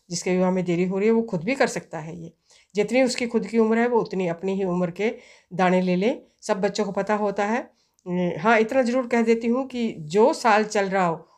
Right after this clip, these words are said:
उसको ऐड साथ में ज़रूर करिएगा। माने तीस के हो गए हैं, इकतीसवाँ चल रहा है, तो इकतीस दाने लीजिएगा,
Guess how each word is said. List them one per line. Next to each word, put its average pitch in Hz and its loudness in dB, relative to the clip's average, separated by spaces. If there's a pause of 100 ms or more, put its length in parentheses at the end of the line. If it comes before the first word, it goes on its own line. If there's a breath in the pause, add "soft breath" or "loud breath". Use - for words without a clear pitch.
उसको 220 -2
ऐड 202 2
साथ 190 0
में 190 -4
ज़रूर 170 -4
करिएगा। 151 -10 (380)
माने 180 2
तीस 226 0
के 226 -2
हो 208 0
गए 202 0
हैं, 196 0
इकतीसवाँ 190 -4
चल 196 -4
रहा 185 -2
है, 190 -2
तो 190 -10
इकतीस 185 -4
दाने 175 2
लीजिएगा, 151 -8